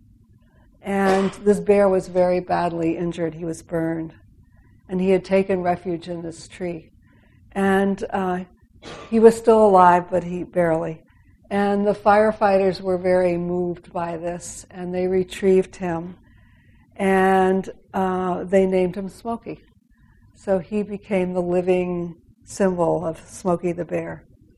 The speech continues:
And news about this story spread throughout the country. It's a nice story. Unfortunately, they took him to a zoo. He went to the National Zoo in Washington.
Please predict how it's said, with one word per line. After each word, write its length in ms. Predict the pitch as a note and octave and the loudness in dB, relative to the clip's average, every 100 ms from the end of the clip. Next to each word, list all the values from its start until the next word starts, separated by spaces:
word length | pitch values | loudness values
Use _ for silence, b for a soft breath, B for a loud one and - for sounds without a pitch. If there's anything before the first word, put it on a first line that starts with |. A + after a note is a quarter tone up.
| - B B B B B | -20 B B B B B
And 320 | G3 G3 G3 | -2 2 4
news 280 | G3+ A#3+ A3+ | 6 6 6
about 340 | G3+ F#3+ F3+ | 6 6 4
this 160 | F#3+ F3+ | 0 -2
story 420 | - G3+ F#3+ F#3 | -2 0 4 2
spread 460 | F3+ - F#3+ F#3 F3+ | 0 0 2 2 0
throughout 360 | F3+ F3+ E3+ | -2 0 -2
the 80 | F#3+ | -6
country. 600 | - F#3 E3+ F3+ E3+ E3+ E3 | -10 -10 -8 -6 -6 -6 -14
It's 160 | - - | -16 -10
a 80 | F3+ | -8
nice 280 | F3 F3 - | -8 -10 -10
story. 580 | - F#3 E3+ E3 E3+ - b b b b b b b - | -4 0 0 -2 -4 -10 b b b b b b b -16
Unfortunately, 500 | F#3+ A3 A3+ A3 F#3+ | 0 4 4 4 2
they 140 | F#3 | 2
took 200 | E3+ F#3+ | -2 -4
him 120 | F#3 E3+ | -4 -2
to 120 | F#3 | -2
a 80 | E3+ | 0
zoo. 460 | D#3 F3 E3+ E3 | 2 2 2 0
He 140 | E3 F3 | -2 -4
went 200 | E3+ E3 | -6 -6
to 100 | F3 | -6
the 120 | F3 | -6
National 460 | F3 E3+ - F3+ E3 | -8 -8 -6 -8 -6
Zoo 340 | F#3 E3+ E3+ | -2 -2 0
in 100 | E3+ | -2
Washington. 800 | E3+ E3+ E3+ F3 D#3 E3+ E3 F#3 | -2 -4 -4 -10 -14 -12 -12 -12